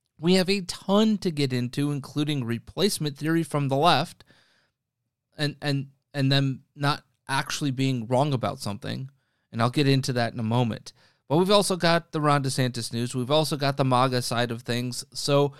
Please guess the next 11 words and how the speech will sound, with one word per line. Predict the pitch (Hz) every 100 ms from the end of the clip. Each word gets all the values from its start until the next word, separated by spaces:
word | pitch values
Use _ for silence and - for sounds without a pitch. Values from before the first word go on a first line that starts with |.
| - -
let's | 151 233 -
dive | 170 170 156
in, | 139 127 - - _ _ _ _ -
because | 165 170 160 156 - _ _ _ _ _ 196
over | 240
the | 311
weekend, | 190 180 170 160 151
I | 135 131 -
noticed | 139 147 156 151 139 -
a | 127 127 120 113 _ _ _ _
statement | - - 160 135 123 110 -